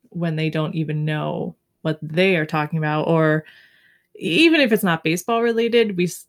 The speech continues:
you know, you always see stuff on the timeline about, you know, a woman will say, like,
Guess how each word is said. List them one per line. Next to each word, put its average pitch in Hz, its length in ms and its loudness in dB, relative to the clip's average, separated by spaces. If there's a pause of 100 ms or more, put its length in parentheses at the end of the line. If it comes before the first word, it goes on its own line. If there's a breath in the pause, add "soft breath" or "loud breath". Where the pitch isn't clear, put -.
you 190 180 -2
know, 160 280 -4
you 208 160 4
always 180 240 2
see 170 120 -4
stuff 160 280 -6
on 156 80 -8
the 156 80 -4
timeline 151 600 -4
about, 147 600 -10 (380)
you - 180 -2
know, 170 160 4
a 160 60 2
woman 170 360 2
will 160 100 -2
say, 160 260 -4
like, 156 300 -4